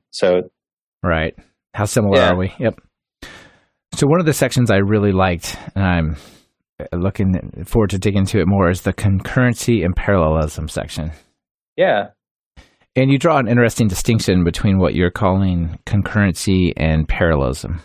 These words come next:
Speaker 2: Can you maybe speak to that
Speaker 1: Yeah,
Speaker 2: first?
Speaker 1: and I think this goes back to, there's this great talk that Rob Pike, uh, who's one of the creators of the Go programming languages, uh, language, who also works at Google, uh, he did called, uh,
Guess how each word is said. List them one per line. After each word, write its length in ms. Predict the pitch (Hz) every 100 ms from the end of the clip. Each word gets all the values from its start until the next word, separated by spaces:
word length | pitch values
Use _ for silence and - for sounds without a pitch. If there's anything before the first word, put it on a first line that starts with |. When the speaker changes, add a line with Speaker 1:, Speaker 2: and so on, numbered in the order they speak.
| _ -
Speaker 2:
Can 140 | 104
you 0 |
maybe 180 | 92 87
speak 240 | - 95
to 80 | 101
that 160 | 87 90
Speaker 1:
Yeah, 240 | 185 131
Speaker 2:
first? 140 | 131
Speaker 1:
and 120 | 127 135
I 60 |
think 220 | 123 170
this 160 | 180 -
goes 180 | 165 120
back 260 | 113 113 -
to, 440 | 123 110 104 101 110
there's 140 | 104
this 120 | 107
great 220 | - 110
talk 180 | 110 104
that 140 | 107 104
Rob 240 | 101 101
Pike, 480 | 101 101 - - -
uh, 260 | 104 95 92
who's 520 | 110 98 98 92 - - _
one 160 | - 107
of 60 | 101
the 60 |
creators 360 | - 107 101 95
of 60 | 95
the 80 |
Go 220 | 92 98 95
programming 320 | 98 95 92
languages, 500 | 92 92 98 92 - _
uh, 260 | 104 90 90
language, 280 | 92 92 90
who 80 | 95
also 200 | 90 98
works 200 | 92 90
at 60 |
Google, 380 | 92 92 90 90 _ _ _ -
uh, 120 | 107
he 100 | 110
did 200 | 107 104
called, 320 | 110 98 92
uh, 220 | 98 90